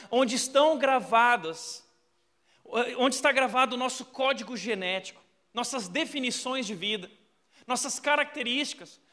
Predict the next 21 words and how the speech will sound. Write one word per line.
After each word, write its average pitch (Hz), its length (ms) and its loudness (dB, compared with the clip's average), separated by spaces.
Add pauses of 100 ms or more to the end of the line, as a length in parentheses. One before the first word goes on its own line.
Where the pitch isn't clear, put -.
a 220 100 2
cor 294 260 4
dos 247 200 -8
nossos 220 360 -4
olhos, 214 380 2
a 214 80 0
cor 247 240 2
do 254 100 -4
nosso 240 240 -4
cabelo, 214 540 0
da 202 140 0
nossa 208 280 -6
pele 208 540 -4 (180)
e 208 80 -6
o 240 60 0
nosso 233 320 -4
temperamento. 226 880 -4 (960)
Tudo 302 300 2
isso 294 220 0
está 262 200 -2
programado. 240 680 0